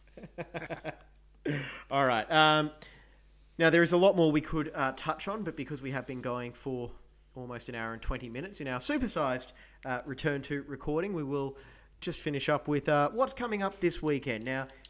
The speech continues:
there are only a couple of fixtures for you to take in. Thursday, the Royal Women are back at James Drysdale Reserve to finish their season against Canberra.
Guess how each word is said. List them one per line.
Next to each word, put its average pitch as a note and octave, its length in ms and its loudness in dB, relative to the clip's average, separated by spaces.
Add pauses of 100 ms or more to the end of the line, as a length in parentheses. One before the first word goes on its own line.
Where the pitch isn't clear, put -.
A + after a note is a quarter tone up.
there C#3+ 160 -6
are C#3+ 60 -6
only C#3 200 -8
a D#3 60 -10
couple E3 400 0
of C#3 120 2
fixtures D#3 540 -2
for D3+ 400 -2
you D3 280 2 (160)
to D3 300 0 (320)
take E3 360 -4
in. F#3 200 -2 (320)
Thursday, F3+ 600 6
the C3 120 -2
Royal C#3 220 2
Women C3 180 0
are A#2+ 60 -4
back D3 300 4
at - 60 -2
James C3 300 -4
Drysdale B2+ 440 -2
Reserve B2 360 -4
to A#2+ 80 -16
finish C3 240 -8
their B2+ 120 -6
season B2+ 340 -6
against A#2+ 320 -8
Canberra. C#3+ 480 -2